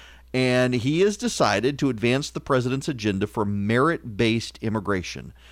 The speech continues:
This is significant because right now, forty-four percent of non-citizens in this country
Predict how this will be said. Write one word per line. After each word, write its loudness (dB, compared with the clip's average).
This 2
is 2
significant 0
because 2
right 2
now, 0
forty-four 2
percent 0
of 2
non-citizens 2
in 0
this -4
country -4